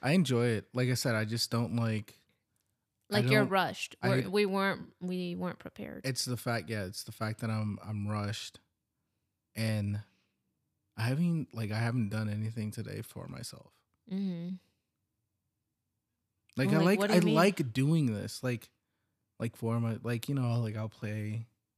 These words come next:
Speaker 1: or I'll,
Speaker 2: <laughs>
Speaker 1: or I'll watch my show.
Speaker 2: No, yeah, yeah, yeah.
Speaker 1: Like, I came home.
Speaker 2: Like, our routine is, like, out of place.
Speaker 1: Yeah. Well, no,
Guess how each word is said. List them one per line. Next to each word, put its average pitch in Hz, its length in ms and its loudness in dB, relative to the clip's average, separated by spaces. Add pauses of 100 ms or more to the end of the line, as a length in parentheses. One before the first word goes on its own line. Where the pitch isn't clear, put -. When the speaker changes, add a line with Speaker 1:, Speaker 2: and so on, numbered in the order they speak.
(440)
Speaker 1:
or 269 200 2
I'll, 254 240 8
Speaker 2:
<laughs> - 100 2
Speaker 1:
or 143 180 6
I'll 131 140 6
watch 117 340 0
my 113 180 0
show. 107 400 -4
Speaker 2:
No, 185 320 2
yeah, 170 260 2
yeah, - 140 -4 (160)
yeah. 87 80 -2
Speaker 1:
Like, 123 140 2
I 127 100 4
came 135 300 2
home. 117 420 2
Speaker 2:
Like, 220 160 6
our 226 140 6
routine 214 580 0
is, 175 140 0
like, 170 240 0
out 170 100 4
of 160 120 -2
place. - 420 -8 (260)
Speaker 1:
Yeah. 120 440 0 (520)
Well, 165 160 6
no, 160 480 2